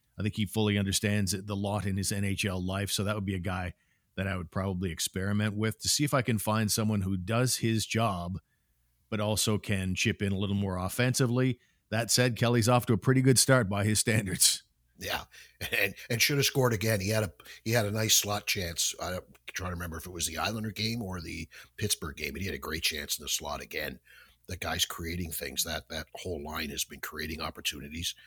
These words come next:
Speaker 2: and, uh, and not giving up, not being on the ice for goals against, which is all you can ask out of them.
Speaker 1: A little weird that Max Guenette is, uh, you know, he, he comes out of camp thinking he may have made the team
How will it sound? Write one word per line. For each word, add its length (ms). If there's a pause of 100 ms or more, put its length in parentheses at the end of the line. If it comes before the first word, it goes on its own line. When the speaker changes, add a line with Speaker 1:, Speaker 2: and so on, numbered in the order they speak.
(480)
Speaker 2:
and, 260
uh, 320 (220)
and 120
not 260
giving 260
up, 100
not 180
being 140
on 80
the 120
ice 120
for 140
goals 260
against, 420
which 200
is 200 (220)
all 180
you 80
can 140
ask 320
out 80
of 80
them. 100 (1000)
Speaker 1:
A 60
little 200
weird 260
that 100
Max 320
Guenette 400
is, 300
uh, 300 (800)
you 80
know, 80
he, 140
he 240
comes 320
out 80
of 80
camp 400
thinking 380
he 160
may 160
have 120
made 220
the 80
team 460